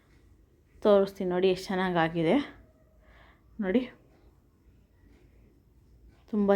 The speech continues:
ಚೆನ್ನಾಗಿರುತ್ತೆ. ಸ-, ಒಂದ್ಸತಿ ಟ್ರೈ ಮಾಡಿ ನೋಡಿ. ಸರ್ವ್ ಮಾಡ್ಕೊತಾ ಇದ್ದೀನಿ. ನೀವೇ ನೋಡ್ತಿದ್ದೀರ ಚೆನ್ನಾಗಿ ಆಗಿದೆ ಅಂತ.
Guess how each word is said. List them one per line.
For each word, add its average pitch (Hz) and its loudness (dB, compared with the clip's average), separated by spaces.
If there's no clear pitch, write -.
ಚೆನ್ನಾಗಿರುತ್ತೆ. 185 -2
ಸ-, 202 -2
ಒಂದ್ಸತಿ 190 -6
ಟ್ರೈ 180 0
ಮಾಡಿ 175 -2
ನೋಡಿ. 180 0
ಸರ್ವ್ 185 4
ಮಾಡ್ಕೊತಾ 175 -4
ಇದ್ದೀನಿ. 175 2
ನೀವೇ 208 2
ನೋಡ್ತಿದ್ದೀರ 190 2
ಚೆನ್ನಾಗಿ 185 -2
ಆಗಿದೆ 180 2
ಅಂತ. 170 -4